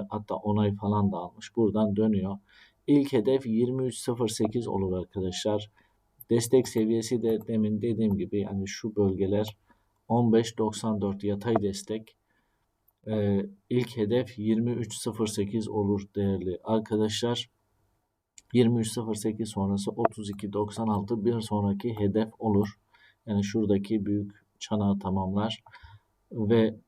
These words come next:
otuz iki doksan altı üzerinde hisse bambaşka olur. Çok çok güçlenir.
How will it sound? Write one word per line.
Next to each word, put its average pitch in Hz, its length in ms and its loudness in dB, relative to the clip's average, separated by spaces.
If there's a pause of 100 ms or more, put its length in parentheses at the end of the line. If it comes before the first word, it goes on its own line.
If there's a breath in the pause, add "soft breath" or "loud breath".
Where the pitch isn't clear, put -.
(220)
otuz 135 340 2
iki 117 220 0
doksan 135 300 2
altı 127 300 -4
üzerinde 123 540 2
hisse 120 520 0
bambaşka 107 500 0
olur. 104 400 -2
Çok - 260 -6
çok 101 260 -14
güçlenir. 101 580 -6